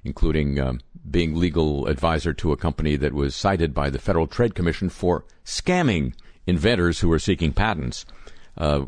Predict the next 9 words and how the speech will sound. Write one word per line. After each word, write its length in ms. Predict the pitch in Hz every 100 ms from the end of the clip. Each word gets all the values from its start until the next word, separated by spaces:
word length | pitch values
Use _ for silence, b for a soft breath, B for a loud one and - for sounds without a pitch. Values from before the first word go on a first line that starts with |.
| -
Whitaker 320 | 80 85 80
also 480 | 78 82 - 76 67 b b b b b -
was 300 | 67 78 71
on 240 | 80 73 71
record 360 | 90 80 69 -
earlier 500 | 76 76 73 78 76 67
as 220 | 71 -
criticizing 680 | - 90 78 73 69 71 67
the 380 | 69 67 67